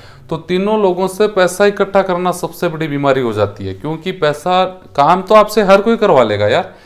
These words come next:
लेकिन पैसा निकालना कितनी मुश्किल बात है। तो बंदा हा-, मेहनती हार्ड वर्कर होना चाहिए, जो पैसों का कलेक्शन कर सके और जो मेहनत से पैसा कमा सके, कम से कम बारह से तेरह, तेरह घंटे ड्यूटी कर सके,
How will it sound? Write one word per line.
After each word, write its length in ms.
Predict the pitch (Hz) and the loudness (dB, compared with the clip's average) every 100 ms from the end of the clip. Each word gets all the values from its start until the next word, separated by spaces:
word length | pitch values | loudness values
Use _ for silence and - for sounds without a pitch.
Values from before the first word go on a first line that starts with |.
| - - | -18 -6
लेकिन 240 | 165 208 | -4 -4
पैसा 400 | 202 196 202 254 | 0 2 2 2
निकालना 420 | 240 208 196 202 196 | 2 2 2 2 0
कितनी 280 | 196 202 | -4 -4
मुश्किल 300 | 190 - 143 | -4 -4 -4
बात 280 | 120 104 98 | 2 2 2
है। 120 | 98 - - - - | -8 -16 -20 -18 -8
तो 80 | - | -2
बंदा 340 | 160 175 202 | -2 2 2
हा-, 320 | 151 127 160 | 2 4 4
मेहनती 400 | 147 147 165 165 | 4 0 -4 -4
हार्ड 300 | 202 107 131 | -6 0 0
वर्कर 300 | 147 170 185 | 2 0 0
होना 240 | 175 175 170 | -2 -2 -4
चाहिए, 260 | 170 185 | -4 -4
जो 120 | 185 175 | -4 -2
पैसों 400 | 147 131 160 156 | -2 -2 -2 -2
का 80 | |
कलेक्शन 500 | 156 139 135 - 151 | -2 0 -2 -2 -6
कर 160 | 147 139 | -4 -4
सके 320 | - 120 151 180 - - 135 | -4 -4 -4 -6 -16 -8 -4
और 100 | 127 | -2
जो 120 | 147 | -2
मेहनत 320 | 139 143 156 | -2 -2 -4
से 160 | - 151 | -4 -2
पैसा 340 | 135 127 156 | 0 0 -2
कमा 260 | 143 127 120 | -2 -2 -2
सके, 260 | - 127 | -4 -8
कम 180 | 123 143 | -4 -4
से 160 | 135 147 | -4 -6
कम 140 | 151 | -2
बारह 240 | 127 123 | 2 2
से 160 | 127 131 | 0 -4
तेरह, 280 | 127 123 131 | -6 -4 -4
तेरह 520 | - - - 127 131 | -6 -14 -4 0 0
घंटे 300 | 117 104 120 | -2 -6 -8
ड्यूटी 280 | 110 101 165 - - | -8 -10 -12 -8 -4
कर 120 | - | -4
सके, 320 | - - | -4 -8